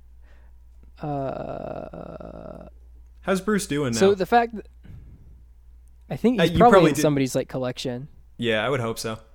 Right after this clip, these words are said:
Speaker 1: He's, like, cut in half, I'm pretty sure. It's like they have a left side and a right side that they filmed separately.
Speaker 2: There's no way that sort of, what would it be, like a resin skin? There's no way that would hold up after all these
Speaker 1: Oh,
Speaker 2: years, right?
Speaker 1: no.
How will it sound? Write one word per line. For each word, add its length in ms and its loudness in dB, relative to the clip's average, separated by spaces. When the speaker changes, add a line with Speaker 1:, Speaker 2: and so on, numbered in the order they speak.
Speaker 1:
He's, 140 4
like, 160 4
cut 160 8
in 60 -4
half, 260 2
I'm 80 0
pretty 180 -6
sure. 160 -6
It's 100 -8
like 200 0
they 80 0
have 140 4
a 40 4
left 240 2
side 220 6
and 80 0
a 40 2
right 220 -2
side 160 -2
that 80 -6
they 140 -6
filmed 260 -6
separately. 540 -8
Speaker 2:
There's 220 2
no 160 4
way 240 4
that 340 2
sort 240 -4
of, 380 -6
what 180 0
would 100 2
it 80 -2
be, 120 -2
like 160 -2
a 60 2
resin 600 0
skin? 500 0
There's 140 -4
no 120 0
way 100 2
that 100 4
would 100 0
hold 360 -6
up 260 -4
after 280 0
all 140 0
these 220 -6
Speaker 1:
Oh, 160 6
Speaker 2:
years, 160 0
right? 240 0
Speaker 1:
no. 160 -14